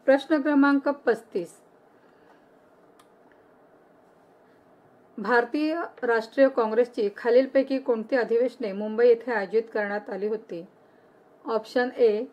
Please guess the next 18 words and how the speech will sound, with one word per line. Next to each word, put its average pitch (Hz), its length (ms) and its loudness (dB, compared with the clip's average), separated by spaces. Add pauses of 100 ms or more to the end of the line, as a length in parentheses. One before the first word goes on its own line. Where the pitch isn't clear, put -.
(120)
प्रथम 247 380 0 (160)
अठराशे 233 400 -4
पंच्याऐंशी, 240 960 -6 (840)
बी 226 360 -2 (120)
पाचवे 247 360 0
अधिवेशन 247 600 0
अठराशे 226 440 -2
एकोणनव्वद, 233 640 -2 (640)
सी 226 360 -4
विसावे 240 440 -2
अधिवेशन 233 560 0
एकोणीसशे 208 440 -6 (180)
चार, 220 260 2 (580)
डी 214 320 -2 (140)
एकतीसावे 247 600 0
अधिवेशन 226 600 0
एकोणीसशे 214 460 -6 (420)
पंधरा. 180 340 -6